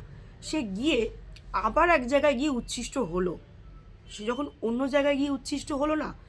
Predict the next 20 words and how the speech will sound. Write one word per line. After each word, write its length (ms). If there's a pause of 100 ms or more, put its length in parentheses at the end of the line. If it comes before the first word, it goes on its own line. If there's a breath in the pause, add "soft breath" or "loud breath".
(340 soft breath)
সে 60
definitely 500
ডাস্টবিনে 520
পড়ে 260
গেল। 220 (1000)
এবার 280
দেখুন, 340 (500 loud breath)
সেই 160
ডাস্টবিন 640
থেকে 200
খাবার 420 (120)
কি 160
তুলে, 300 (380 loud breath)
আপনি 260
যখন 400
উচ্ছিষ্ট 460
করলেন 480
বা 100
উচ্ছিষ্ট 400
হলেন, 400